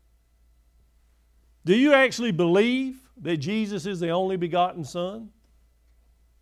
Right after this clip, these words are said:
Jesus is God's one and only plan for salvation. There's no, again, plan B.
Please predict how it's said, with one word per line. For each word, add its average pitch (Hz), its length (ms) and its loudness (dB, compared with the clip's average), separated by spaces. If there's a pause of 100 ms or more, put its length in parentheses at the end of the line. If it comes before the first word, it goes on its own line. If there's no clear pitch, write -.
(1120)
Jesus 214 400 2
is 165 140 -4
God's 190 360 6
one 233 540 2
and 190 220 -4
only 202 320 -2
plan 139 720 -6 (840)
for 151 140 -12
salvation. 160 760 -6
There's 160 160 -8
no, 165 240 -4
again, 156 380 -6
plan 147 420 -8
B. 156 320 -8